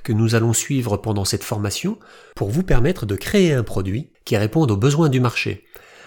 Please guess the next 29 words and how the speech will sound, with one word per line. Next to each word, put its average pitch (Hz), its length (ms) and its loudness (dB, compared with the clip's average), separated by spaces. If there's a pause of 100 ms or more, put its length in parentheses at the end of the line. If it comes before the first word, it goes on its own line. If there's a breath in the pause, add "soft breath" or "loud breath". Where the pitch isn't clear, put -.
(120)
Alors 147 160 4
justement, 226 520 2
pour 147 220 -4
vous 123 100 4
permettre 165 420 0
de 113 80 2
tester 180 640 2 (160)
l'acquisition 117 580 0
de 104 60 0
ces - 180 0
bases, 156 380 -2 (320 loud breath)
eh - 80 -2
bien, 151 80 6
je 151 80 4
vous 170 100 6
propose 131 640 2
encore 165 280 2
une 123 100 2
fois - 440 -2
un 190 100 4
petit 151 220 0
quiz 190 420 0 (520 soft breath)
pour, 165 400 2
euh, 110 200 0
savoir 151 680 -2
où 214 80 6
vous 170 220 2
en 117 120 0
êtes. 92 260 -8